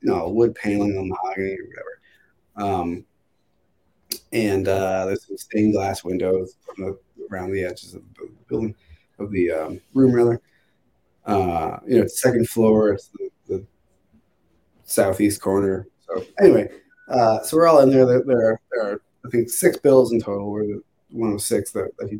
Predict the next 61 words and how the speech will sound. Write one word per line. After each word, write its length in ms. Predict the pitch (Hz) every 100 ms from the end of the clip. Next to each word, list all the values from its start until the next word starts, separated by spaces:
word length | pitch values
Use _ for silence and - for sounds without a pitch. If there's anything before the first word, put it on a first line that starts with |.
| -
that 100 | 107
he 100 | 98
selected, 480 | - 107 95 104 98 - _ _ _ _ _ _ -
and, 360 | 113 104 107
uh, 440 | 104 98 98 95 90 - _ _ -
you 80 |
know, 80 | 180
so 120 | 175
we're 80 | 143
all 180 | 131 123
in 80 | 113
there. 320 | 110 110 110 -
Probably, 280 | 143 120 120
let's 180 | 156
say 140 | - 127
there's 360 | 120 107 - _ _ _ _
ten 220 | - 123
people 260 | 107 110 - - -
per 140 | -
bill. 200 | - -
There's 180 | - 104
sixty 260 | - - 127
people 220 | 127 107
in 60 | 107
the 80 |
room, 340 | 98 95 95 -
whatever. 680 | - - 117 117 117 117 117 - - - _ _ _ _ _ - -
And, 340 | 143 131 -
uh, 520 | 107 - - 120 104 - - 135
and 140 | 120
Cuomo 240 | 170 160
comes 260 | 160 151 127
in 400 | 117 117 113 113 _ -
as 100 | -
we've 100 | 107
been 100 | 107
sitting 200 | - 104
there 140 | 104
waiting. 260 | 98 90 - _ _ _ _ -
Um, 500 | 120 107 101 98 -
comes 280 | 156 147 127
in 200 | 120 120
and 120 | 120
he, 200 | 117 117
and 80 | 117
he 60 | 113
gives 220 | 110 110
this 140 | 107
speech, 520 | - - 113 110 104 110
and 160 | 110
he 60 | 110
talks 320 | 131 120 117
a 60 | 113
lot 160 | 113
about 100 | 110
the 60 | 117
history 360 | 165 - 143
of 60 | 123
the 80 | 120
room, 380 | 107 107 107 107
and, 180 | 107